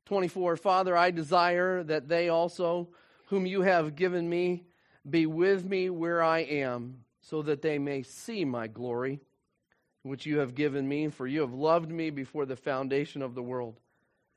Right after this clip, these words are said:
O righteous Father, although the world has not known you, yet I have known you, and these have known that you sent me. I've made your na-, name known to them and will make it known, so that the love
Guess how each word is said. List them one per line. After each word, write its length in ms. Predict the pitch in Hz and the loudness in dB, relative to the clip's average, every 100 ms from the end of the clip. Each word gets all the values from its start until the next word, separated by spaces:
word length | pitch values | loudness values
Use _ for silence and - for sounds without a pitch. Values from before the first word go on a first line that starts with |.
| _ _ _ | _ _ _
O 120 | 143 | -2
righteous 460 | 151 160 156 156 139 | 2 2 2 -2 -8
Father, 520 | - 151 147 147 147 143 _ _ _ _ - | 0 0 2 0 -4 -8 _ _ _ _ -12
although 340 | 135 139 165 | -4 2 4
the 80 | 151 | 4
world 320 | 139 165 165 | 0 2 2
has 160 | 147 143 | -2 -4
not 240 | 151 123 | -4 -2
known 320 | 143 160 165 | 0 2 2
you, 240 | 151 131 131 _ _ _ _ _ _ _ - - | 0 -4 -6 _ _ _ _ _ _ _ -20 -4
yet 260 | 160 165 | 2 4
I 180 | 147 165 | 4 4
have 220 | 170 139 | 4 2
known 300 | 135 139 139 | 0 -2 -2
you, 260 | 135 139 139 _ _ _ _ _ _ - | -2 -4 -8 _ _ _ _ _ _ -6
and 160 | 135 | -4
these 260 | 151 185 170 | -2 -2 0
have 200 | 156 127 | 0 -2
known 460 | 139 139 147 139 143 _ _ | -2 -2 -2 -4 -8 _ _
that 160 | - 135 | -6 -6
you 160 | 135 135 | -4 -4
sent 240 | 156 147 | -2 -4
me. 220 | 123 120 - _ _ _ _ _ _ - | -8 -12 -16 _ _ _ _ _ _ -6
I've 160 | 151 156 | -2 0
made 240 | 190 175 | 0 0
your 120 | 160 | -2
na-, 340 | 156 170 160 127 - | 0 -2 -2 -10 -4
name 360 | 170 175 165 | 0 0 0
known 260 | 156 180 185 | 0 0 -2
to 120 | 160 | -4
them 320 | 131 131 139 | -4 -4 -4
and 140 | 127 135 | -6 -6
will 100 | 139 | -4
make 280 | 139 147 - | -2 -2 -4
it 80 | |
known, 300 | 139 131 135 | -8 -6 -6
so 160 | 131 151 | -6 -6
that 200 | 131 127 | -4 -4
the 80 | 131 | -4
love 420 | 127 147 151 143 | 0 2 2 0